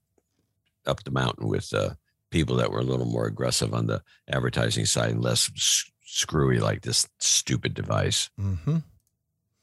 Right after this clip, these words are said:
Speaker 2: All right, let's talk about homes and housing right now. Lennar Corp was out with, uh, their earnings today,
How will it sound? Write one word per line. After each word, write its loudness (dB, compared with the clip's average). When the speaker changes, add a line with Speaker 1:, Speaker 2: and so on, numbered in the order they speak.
Speaker 2:
All 4
right, 4
let's 0
talk 4
about 6
homes 6
and 6
housing 6
right 6
now. 0
Lennar 4
Corp 2
was 4
out 6
with, 2
uh, 4
their 0
earnings 4
today, 2